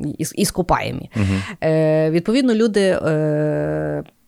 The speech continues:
Speaker 1: піднімали шалені гроші, і потім створювався такий,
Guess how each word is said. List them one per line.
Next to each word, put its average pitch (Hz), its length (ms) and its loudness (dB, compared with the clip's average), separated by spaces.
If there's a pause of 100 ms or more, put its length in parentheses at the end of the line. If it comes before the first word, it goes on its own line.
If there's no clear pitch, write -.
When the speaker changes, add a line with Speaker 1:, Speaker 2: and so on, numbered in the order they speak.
Speaker 1:
піднімали 180 520 0
шалені 170 680 2
гроші, 262 380 0
і 180 80 2
потім 202 320 -2
створювався 165 600 -2
такий, - 320 -8